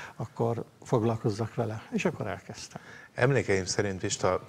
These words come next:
Speaker 2: jó pár éve ismerjük egymást, szerintem húsz évre tehető az ismerettségünk. Te már akkor is maketteket építettél,
Speaker 1: Igen.
Speaker 2: emlékeim szerint.
Speaker 1: Igen, nagyon
Speaker 2: Tehát
Speaker 1: régóta.
Speaker 2: ez,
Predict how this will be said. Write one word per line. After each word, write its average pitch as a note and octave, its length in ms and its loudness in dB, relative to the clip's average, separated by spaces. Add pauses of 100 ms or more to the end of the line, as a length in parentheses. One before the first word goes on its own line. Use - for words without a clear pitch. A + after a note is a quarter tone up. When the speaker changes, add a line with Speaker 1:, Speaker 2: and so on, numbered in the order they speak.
(320)
Speaker 2:
jó G#2+ 180 2
pár G2+ 220 2
éve F#2 200 2
ismerjük F2+ 480 -2
egymást, F2+ 380 0
szerintem F#2+ 560 0 (260)
húsz - 200 -2 (140)
évre F2+ 240 -2
tehető F2+ 480 -2
az F2 100 -4
ismerettségünk. F#2 960 -2 (800)
Te - 100 -2
már A#2+ 140 6
akkor A#2 260 2
is E2+ 120 -4
maketteket E2+ 640 -6
építettél, F2 600 0
Speaker 1:
Igen. A#2 120 2
Speaker 2:
emlékeim E2+ 600 -2
szerint. - 360 -8
Speaker 1:
Igen, A#2+ 280 -2
nagyon A#2 360 -4
Speaker 2:
Tehát F#2+ 300 2
Speaker 1:
régóta. G#2 60 2
Speaker 2:
ez, G2+ 200 0